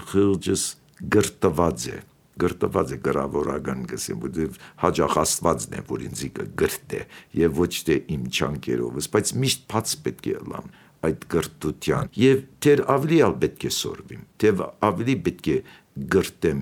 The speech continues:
իմ խիղճս, իմ կամքս, դա գավին հերու եմ այն վերջնական նպատակին, որ է աստվածատեսություն,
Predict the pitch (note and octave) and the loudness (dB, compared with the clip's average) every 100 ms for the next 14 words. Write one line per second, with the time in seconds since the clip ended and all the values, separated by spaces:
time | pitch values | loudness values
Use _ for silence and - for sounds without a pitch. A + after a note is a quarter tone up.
0 | - F#2 D#2 D2+ - G2 - - - - | -2 -2 -2 -4 -2 0 0 -4 -6 -6
1 | - F#2 D#2+ C2+ D#2+ D2+ C#2 - - - | -2 0 0 0 0 0 -4 -6 -6 -8
2 | - - - F#2 G2 G#2 G2 A2 G#2+ F#2 | -12 -20 -4 2 4 4 4 4 2 0
3 | - _ - C3 C3+ E3 C3+ - - _ | -6 _ 2 4 6 6 4 0 -12 _
4 | _ _ F2 F2 E2+ D#2+ F2 F2 - E2+ | _ _ -2 0 0 2 2 2 -4 -2
5 | D2+ F#2 F2 E2+ C#2 D2+ D2+ D#2 D#2 E2+ | 0 0 2 0 0 0 0 0 0 0
6 | C#2+ E2 E2+ D#2 E2 D2+ - - D#2 - | 2 2 2 2 0 -2 -2 -2 -2 0
7 | D2 C2+ D2+ C#2+ - D#2 C2 - C2 | -4 -2 -2 -2 -2 -6 -6 -6 -8